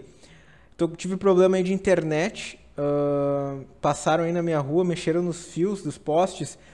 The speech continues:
e acabei ficando sem internet, sem telefone, sem nada aqui em casa alguns dias. E foi justamente o dia que teve a corrida, então eu não pude participar. Até tentei participar, galera, com o três G, o quatro G do telefone conectado no computador,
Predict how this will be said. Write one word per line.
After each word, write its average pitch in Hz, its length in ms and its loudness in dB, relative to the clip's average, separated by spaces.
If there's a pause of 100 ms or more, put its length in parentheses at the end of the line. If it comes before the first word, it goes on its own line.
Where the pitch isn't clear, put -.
(340)
e 156 60 2
acabei 170 300 4
ficando 180 400 2
sem 190 280 -2
internet, 175 480 0
sem 180 120 -4
telefone, 170 280 -2
sem 175 140 -6
nada 165 240 -2
aqui 175 100 -6
em 160 60 -6
casa 156 360 2
alguns 147 360 -4
dias. 156 380 -4 (340)
E 180 80 0
foi 190 180 4
justamente 190 560 0
o 190 40 -4
dia 170 340 2
que 180 100 -8
teve 170 240 2
a 175 40 0
corrida, 170 480 2
então 170 220 -2
eu 165 40 -2
não 180 160 0
pude 170 460 -6
participar. 160 600 0 (220)
Até 170 260 2
tentei 226 560 2
participar, 175 680 2
galera, 135 320 2
com 160 200 -6
o 165 60 -2
três 165 360 0
G, 139 140 -2
o 151 60 0
quatro 156 320 -2
G 139 180 -2
do 160 120 -6
telefone 147 640 -4
conectado 143 520 -4
no 143 120 -6
computador, 151 420 -4